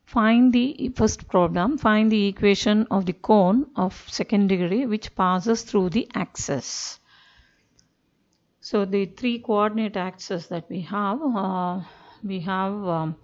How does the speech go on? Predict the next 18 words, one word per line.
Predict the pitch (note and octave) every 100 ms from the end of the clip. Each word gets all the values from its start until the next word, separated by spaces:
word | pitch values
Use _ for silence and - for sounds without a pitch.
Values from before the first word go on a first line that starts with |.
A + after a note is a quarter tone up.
| - - - _ -
uh, | E3+
their, | F3+ F3 F3+ E3
um, | E3+ D#3+ D#3+ F3 -
uh, | F3+ E3+
direction | F3 F#3 F#3 E3+ F#3 F3+
ratios | F#3 G#3+ G3+ G3 F3 F#3
also | F3+ - F#3
to | -
be | F#3 G#3
one, | G3 F#3 F#3 F3
zero, | F#3 F3+
zero, | E3+ F3+ F3+ G3+
zero, | G#3 F#3+ F#3
one, | F3+ F3+ F3
zero, | G3 F3+ A#3
zero, | A#3+ F3+ F3
zero, | E3 D#3+ D#3+
one. | F3+ F3 F3